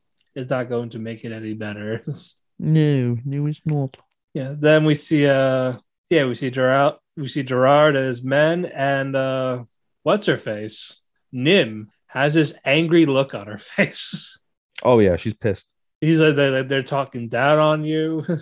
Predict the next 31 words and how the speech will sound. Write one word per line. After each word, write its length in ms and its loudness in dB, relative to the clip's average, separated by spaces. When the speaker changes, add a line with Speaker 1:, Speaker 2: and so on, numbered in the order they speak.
Speaker 1:
<laughs> 260 -20
Speaker 2:
She's 180 -8
big 240 -4
pissed. 400 -8
Speaker 1:
Like, 140 -8
"I, 260 -4
I 40 0
don't 200 -2
like, 400 -6
I 160 -4
don't 220 -6
like 200 -4
him 200 -4
for 120 -4
that." 480 -2
<laughs> 360 -16
Speaker 2:
Mm-hmm, 280 0
mm-hmm. 220 -4
Speaker 1:
Like, 140 2
"I 140 4
should 220 -2
kill 260 2
him 100 -8
for 120 -12
you. 280 -4
Like, 180 2
let 240 4
me 140 2
kill 320 -8
him." 80 -12
Speaker 2:
Mm-hmm, 300 0